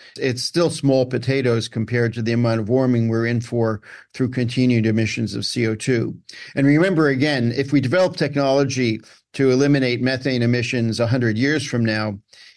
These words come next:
it still helps because the climate, that part of the climate damage will recover in,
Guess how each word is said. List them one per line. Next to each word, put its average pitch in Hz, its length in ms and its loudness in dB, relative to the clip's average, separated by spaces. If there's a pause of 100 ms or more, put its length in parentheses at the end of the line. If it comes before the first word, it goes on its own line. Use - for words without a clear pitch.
it 139 100 -2
still 170 260 0
helps 156 560 -2 (260)
because 135 340 0
the 127 120 0
climate, 127 500 0 (120)
that 156 260 -2
part 139 200 0
of 107 80 0
the 110 80 -2
climate 120 420 -2
damage 113 420 -4
will 117 120 -2
recover 110 600 -2
in, 107 260 -6